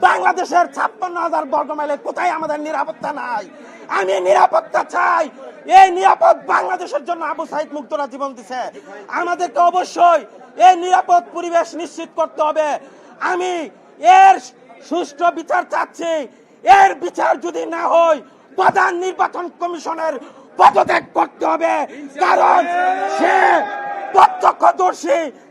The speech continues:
তার চোখের সামনে আমাকে মাটিতে পুত-, পুঁতে।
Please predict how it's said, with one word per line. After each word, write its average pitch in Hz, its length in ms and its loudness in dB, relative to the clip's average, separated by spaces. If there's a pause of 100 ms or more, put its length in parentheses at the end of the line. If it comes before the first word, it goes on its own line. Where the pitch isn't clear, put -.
(120)
তার 370 240 4 (100)
চোখের 359 260 -4
সামনে 330 600 -4 (280)
আমাকে 330 760 0 (560)
মাটিতে 508 720 0 (100)
পুত-, 339 240 -10
পুঁতে। 339 420 0